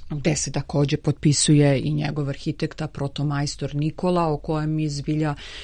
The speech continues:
ne znamo mnogo podataka, ali eto, ostavljen nam je potpis u opeci kao nešto što je svojevrsna memorija na njega. A,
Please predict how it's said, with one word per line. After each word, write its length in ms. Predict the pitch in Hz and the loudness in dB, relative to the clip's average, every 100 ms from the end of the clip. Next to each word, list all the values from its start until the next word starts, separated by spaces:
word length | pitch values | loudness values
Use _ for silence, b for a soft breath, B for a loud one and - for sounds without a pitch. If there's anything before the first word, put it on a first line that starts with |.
| B | B
ne 540 | 165 165 156 170 170 185 | 0 4 6 6 6 6
znamo 340 | 160 175 151 | 4 4 4
mnogo 380 | 151 160 160 151 | 6 6 6 2
podataka, 760 | - 151 143 170 208 190 202 160 | 2 2 2 2 2 0 0 0
ali 280 | 165 196 165 | 0 0 -2
eto, 200 | - 147 | -2 -2
ostavljen 640 | 143 - 170 151 147 139 | -4 -2 0 0 2 0
nam 240 | 143 143 | 0 0
je 120 | 147 147 | -2 -4
potpis 640 | - 139 - - 147 - | -2 -2 0 -2 -2 -2
u 100 | - - | -6 -4
opeci 500 | 151 - 165 - 160 | -4 -4 -6 -4 -6
kao 380 | - 147 151 | -4 -4 0
nešto 460 | 151 143 135 - 156 | 0 0 -4 -4 -6
što 320 | - - 147 | -4 -4 -2
je 220 | 147 151 151 B B B | 0 -2 -4 B B B
svojevrsna 680 | - 151 147 143 175 - 160 | 0 4 4 4 4 6 8
memorija 760 | 160 170 170 175 147 139 131 | 10 10 10 10 10 4 2
na 200 | 139 156 | 0 0
njega. 420 | 147 127 135 - - B B B B | 0 -2 -4 -8 -10 B B B B
A, 540 | 185 160 165 156 151 | -2 0 0 0 -2